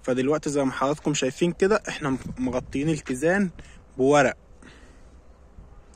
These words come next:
الورق ده بعد ما، بعد ما لقحناه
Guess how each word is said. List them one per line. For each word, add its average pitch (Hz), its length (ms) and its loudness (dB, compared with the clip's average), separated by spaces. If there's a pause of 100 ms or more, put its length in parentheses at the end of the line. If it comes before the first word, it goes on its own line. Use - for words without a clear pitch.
(380)
الورق 127 280 0
ده 160 280 -4 (2000)
بعد 123 340 0
ما، 127 460 -2
بعد 123 320 0
ما 123 120 -2
لقحناه 156 720 -4